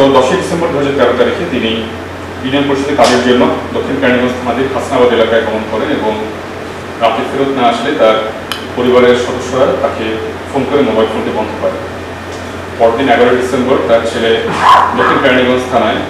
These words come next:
একটি নিখোঁজ জিডি করার জন্য যান এবং নিখোঁজ জিডি করাকালীন অবস্থায় তিনি খবর পান কোনটা দশ শয্যা বিশিষ্ট হাসপাতালের পাশে একটি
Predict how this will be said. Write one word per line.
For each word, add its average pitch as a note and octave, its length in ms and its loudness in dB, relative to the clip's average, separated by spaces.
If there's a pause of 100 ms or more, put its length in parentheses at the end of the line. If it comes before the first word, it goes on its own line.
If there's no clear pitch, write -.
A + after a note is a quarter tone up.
(340)
একটি A#2+ 200 -4 (240)
নিখোঁজ C#3 320 -4
জিডি C3 200 0
করার A#2 220 4
জন্য A2 240 -2
যান G#2 160 -2 (1120)
এবং A2+ 160 -2 (100)
নিখোঁজ A#2+ 380 0
জিডি C3+ 200 0 (140)
করাকালীন B2+ 460 4
অবস্থায় - 340 -2
তিনি B2+ 180 -4
খবর A#2+ 240 0
পান A#2 180 4 (500)
কোনটা A#2+ 240 2
দশ A#2 180 2
শয্যা B2+ 260 -2
বিশিষ্ট - 300 -4
হাসপাতালের A#2+ 540 0
পাশে C#3 280 0
একটি B2 240 -4